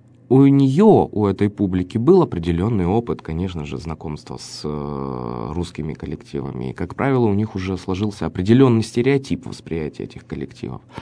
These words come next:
А «Доместик» как раз из-за той вокальной методики, про которую я уже говорил, а, он несколько отличался от, собственно, русских хоров, и, конечно же, это бывало шоком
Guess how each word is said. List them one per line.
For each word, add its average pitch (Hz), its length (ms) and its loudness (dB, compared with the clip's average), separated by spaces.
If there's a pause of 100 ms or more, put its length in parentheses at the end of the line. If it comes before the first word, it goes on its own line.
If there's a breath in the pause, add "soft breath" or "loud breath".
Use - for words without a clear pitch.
(280 loud breath)
А 87 280 -2
«Доместик» 120 600 2
как 104 200 -4
раз 98 160 -2
из-за 117 320 0
той 131 340 4
вокальной 87 540 -2
методики, 85 600 -2
про - 160 -10
которую 82 420 -6
я 78 100 -4
уже 76 260 -6
говорил, 131 540 2 (480 loud breath)
а, 104 640 0
он 151 560 4
несколько 139 460 2
отличался 120 760 -2 (540)
от, 98 140 -4
собственно, 98 600 -2
русских 90 360 -6
хоров, 104 440 -2
и, - 80 0
конечно 98 420 0
же, 95 140 -2
это 92 160 -4
бывало 82 1080 -2
шоком 101 480 -4